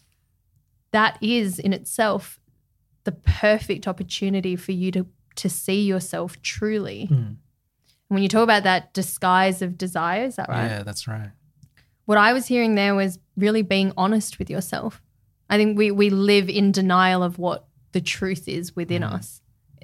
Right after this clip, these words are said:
Speaker 1: Like, if you can be honest about what your true desires are without masking it as something heroic or whatever, pretending that
Speaker 2: Right.
Speaker 1: it's about another person, really being truthful about stuff deep down, then you get to tackle it. Then you can come into alignment with your higher self.
Speaker 2: Yeah.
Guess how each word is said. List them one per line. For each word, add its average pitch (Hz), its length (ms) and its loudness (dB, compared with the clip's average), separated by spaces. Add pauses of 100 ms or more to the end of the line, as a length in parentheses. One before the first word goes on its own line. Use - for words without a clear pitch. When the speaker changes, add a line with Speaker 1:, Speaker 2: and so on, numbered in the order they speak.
(100)
Speaker 1:
Like, 175 220 -4
if 180 100 0
you 196 100 2
can 208 120 2
be 196 100 4
honest 190 360 2
about 175 280 2
what 180 220 -2
your 185 160 0
true 185 300 -4
desires 185 560 -2
are 147 300 -4 (1700)
without 190 320 4
masking 180 600 2
it 151 220 -4
as 170 200 -4
something 165 760 -4 (420)
heroic 170 720 -2
or 185 60 -2
whatever, 165 280 -4
pretending 165 460 -6
that 156 60 -4
Speaker 2:
Right. 151 80 -6
Speaker 1:
it's 151 100 -10
about 165 180 -2
another 165 240 -6
person, 180 480 -6
really 175 240 -2
being 170 260 -4
truthful 175 460 -6
about 156 420 -8
stuff - 300 -10
deep 151 260 -10
down, 165 400 -4
then 180 440 0
you 175 100 0
get - 180 -10
to - 100 -18
tackle - 360 -12
it. 175 140 -10
Then 214 280 4
you 202 100 2
can 190 220 0
come 175 220 -4
into 175 300 -4
alignment 165 520 -6
with 175 180 -6
your 165 120 -4
higher 156 340 -6
self. - 480 -12
Speaker 2:
Yeah. 107 340 -12